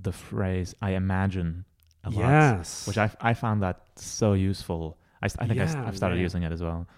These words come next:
Speaker 2: Yeah.
Speaker 1: Can you explain what that is?
Speaker 2: Yeah. So, so it, you distinguish by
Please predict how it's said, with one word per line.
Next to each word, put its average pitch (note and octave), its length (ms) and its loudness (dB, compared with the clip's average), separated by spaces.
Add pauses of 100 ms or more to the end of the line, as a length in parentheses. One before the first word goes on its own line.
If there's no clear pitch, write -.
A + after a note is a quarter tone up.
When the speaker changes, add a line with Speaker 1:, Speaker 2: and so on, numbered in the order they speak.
(140)
Speaker 2:
Yeah. G#2+ 220 -6 (480)
Speaker 1:
Can F#2+ 140 -2
you F2 60 2
explain F2+ 300 -4
what F2+ 80 -4
that F2+ 120 -2
is? G2 240 -4
Speaker 2:
Yeah. A2 460 -2
So, G#2+ 520 0 (180)
so A#2 460 -2 (500)
it, C3 120 -2 (540)
you C#3 240 2
distinguish C3 760 -2
by G#2 260 -2